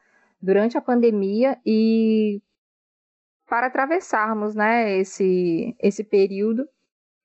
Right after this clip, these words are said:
é, com um pouco de arte para nos ajudar a pensar e, e a descansar o olhar também, de certa forma. É,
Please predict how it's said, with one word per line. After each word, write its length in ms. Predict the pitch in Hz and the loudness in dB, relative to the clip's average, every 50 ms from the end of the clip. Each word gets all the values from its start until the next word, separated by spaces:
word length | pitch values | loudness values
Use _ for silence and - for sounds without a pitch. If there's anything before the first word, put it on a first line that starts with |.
| _ _ - | _ _ -6
é, 280 | - 185 190 190 196 | -2 0 2 2 0
com 200 | 190 - 226 214 | 0 0 0 0
um 60 | 214 214 | 0 0
pouco 260 | 214 220 208 254 233 | 0 0 0 0 -2
de 140 | 202 220 233 | 0 0 0
arte 380 | 214 196 202 220 247 - - | 2 2 0 -4 -6 -8 -6
para 120 | - 220 214 | -2 -2 -2
nos 160 | 208 208 214 | 0 2 2
ajudar 800 | 214 208 202 220 190 190 196 196 196 196 196 190 185 185 - - | 2 0 0 -2 -4 -2 0 0 0 0 0 0 -2 -4 -6 -6
a 140 | - 202 208 | -6 -4 -2
pensar 1080 | - 208 185 202 - - - 185 190 202 220 233 247 233 220 202 185 170 170 180 - | -2 -2 -2 -2 -4 -4 -2 -2 0 0 -2 -2 -2 -2 0 0 0 -2 -4 -4 -4
e, 520 | - 180 190 196 190 175 - - 185 190 | -2 0 2 2 2 0 -2 -2 -2 0
e 80 | 196 190 | 0 0
a 60 | 190 | 0
descansar 720 | 190 196 - - - 226 220 220 - - 240 202 202 214 | 0 -4 -8 -6 -4 -2 -2 -2 -4 -4 -2 -2 0 0
o 60 | 214 | 2
olhar 480 | 220 220 220 202 190 185 185 202 202 - | 2 2 2 2 0 0 0 -2 -4 -4
também, 380 | - 202 185 175 180 185 185 | -4 -2 0 0 0 0 0
de 80 | 185 - | -2 -2
certa 260 | - 190 185 185 220 | -2 -2 -2 -2 -4
forma. 500 | - _ - 160 160 165 165 170 165 175 - _ _ _ _ - - - - - - - _ - | -6 _ -2 0 0 0 0 0 -2 -4 -6 _ _ _ _ -20 -20 -20 -20 -20 -20 -20 _ -6
É, 380 | 156 170 175 170 165 165 165 | -2 0 2 2 2 2 2